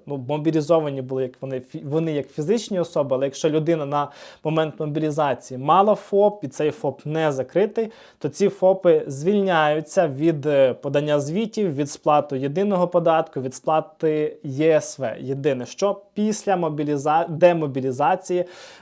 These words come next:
після, е, звільнення від військової служби потрібно протягом десяти днів підійти в податкову, е, разом із документом, який підтверджує службу,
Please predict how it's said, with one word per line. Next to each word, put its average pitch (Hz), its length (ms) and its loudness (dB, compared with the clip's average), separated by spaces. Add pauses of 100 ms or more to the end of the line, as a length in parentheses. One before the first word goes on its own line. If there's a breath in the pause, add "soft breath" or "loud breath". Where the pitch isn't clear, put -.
після, 139 840 4
е, 139 80 2
звільнення 147 480 0
від 131 140 -6
військової 131 520 0
служби 208 420 0
потрібно 165 420 -4
протягом 151 360 -2
десяти 139 420 -2
днів 139 120 -6 (200)
підійти 139 400 -4
в 117 60 -8
податкову, 208 720 0
е, 147 380 0
разом 151 480 0
із 147 420 -4
документом, 143 800 0
який 131 200 -8
підтверджує 131 540 -4
службу, 202 560 -2